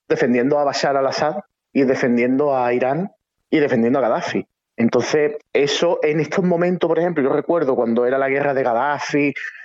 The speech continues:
que se iban a tomar Benghazi, que si no, aquello, hablar bien de Gaddafi era, eras un criminal. Y todavía hoy hablar bien de Bashar al-Assad,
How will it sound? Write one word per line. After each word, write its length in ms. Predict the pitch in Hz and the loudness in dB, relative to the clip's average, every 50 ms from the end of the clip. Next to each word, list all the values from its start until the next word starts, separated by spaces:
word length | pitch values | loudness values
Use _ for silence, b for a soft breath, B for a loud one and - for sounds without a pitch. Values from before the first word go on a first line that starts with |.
| B _ | B _
que 100 | - 151 | -2 -2
se 100 | 131 - | 0 2
iban 160 | 143 135 135 | 0 2 0
a 60 | 135 131 | 0 0
tomar 220 | 139 127 131 131 | 0 0 0 0
Benghazi, 600 | 127 123 127 123 117 135 135 139 139 139 - - | 0 0 0 0 0 0 0 0 -2 -2 -2 -2
que 80 | 139 139 | -2 0
si 80 | 147 151 | 0 0
no, 140 | 151 165 - | 0 0 -2
aquello, 460 | - 131 127 - 120 120 123 139 143 - | -2 -4 -2 0 0 0 0 0 0 0
hablar 300 | 117 110 120 113 117 120 | 0 0 0 0 0 0
bien 180 | 120 127 123 | 0 0 0
de 60 | 127 131 | 0 0
Gaddafi 400 | 131 127 135 127 - - 190 165 | 0 0 0 -2 -2 -2 0 0
era, 320 | 156 147 139 131 127 131 | 0 0 0 0 0 0
eras 200 | - 131 127 131 | 0 0 0 0
un 80 | 151 147 | -2 -2
criminal. 440 | - 131 117 117 123 175 240 262 - _ _ _ _ _ | 0 0 0 0 0 0 -2 -4 -6 _ _ _ _ _
Y 100 | - 165 | 0 0
todavía 520 | 165 - 160 139 127 107 117 117 127 123 131 | 2 2 2 2 2 0 0 0 0 2 0
hoy 180 | 151 175 160 | 0 0 0
hablar 260 | 131 104 107 110 117 113 | 0 0 0 0 0 0
bien 180 | 123 135 131 | 0 0 0
de 60 | 135 | 0
Bashar 380 | 135 113 107 - - 151 117 117 | 0 0 -2 -2 -2 -2 0 0
al-Assad, 400 | 127 123 120 117 - 139 139 - | 0 0 -2 -2 -2 -2 -4 -4